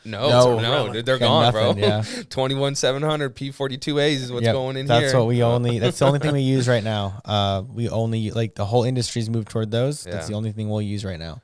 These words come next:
Speaker 1: Yep.
Speaker 2: <clears throat> Um, we're not gonna go backward. I mean,
Speaker 1: Why?
Speaker 2: the only issue, the only time we would use anything less than P forty-two A is if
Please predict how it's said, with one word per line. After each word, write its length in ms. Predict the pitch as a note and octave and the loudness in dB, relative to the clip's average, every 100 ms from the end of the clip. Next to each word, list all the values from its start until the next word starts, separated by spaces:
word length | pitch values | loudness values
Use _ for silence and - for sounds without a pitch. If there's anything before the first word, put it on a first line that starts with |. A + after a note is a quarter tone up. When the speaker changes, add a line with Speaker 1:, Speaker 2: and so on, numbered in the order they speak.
| - | -10
Speaker 1:
Yep. 240 | F#2+ F#2+ - _ | -6 -6 -8 _
Speaker 2:
<clears throat> 280 | D#2+ D2 - | -12 -10 -6
Um, 180 | G2 G2 | -4 -2
we're 100 | A2 | 0
not 200 | A2 G#2 | 0 0
gonna 160 | A2 G2+ | -2 0
go 580 | G#2 G2+ G2 G2 F#2+ - | 0 0 -2 -4 -8 -8
backward. 360 | F2+ G2 E2 - | -8 -8 -8 -2
I 60 | |
mean, 140 | B2+ B2+ | 0 0
Speaker 1:
Why? 120 | B2 | 0
Speaker 2:
the 60 | |
only 300 | B2+ C3+ D3+ | 0 2 2
issue, 260 | D3 - C#3+ | 0 0 -2
the 80 | G#2 | -2
only 280 | A#2+ C#3 D3+ | -2 -2 -2
time 240 | D#3 D3+ | 0 0
we 120 | C3+ A#2 | 0 0
would 180 | A2 - - | -4 -8 -18
use 260 | A2+ B2 G2+ | -8 -6 -4
anything 400 | A2+ B2 B2+ A#2 | -6 -4 -4 -2
less 160 | A2+ | -2
than 100 | A#2 | -4
P 120 | A#2+ | -6
forty-two 480 | A2+ A2+ A2+ - G#2+ | -6 -6 -8 -4 -2
A 160 | G#2 G#2 | -2 -2
is 200 | G#2 G#2 | -4 -4
if 220 | G2 | -6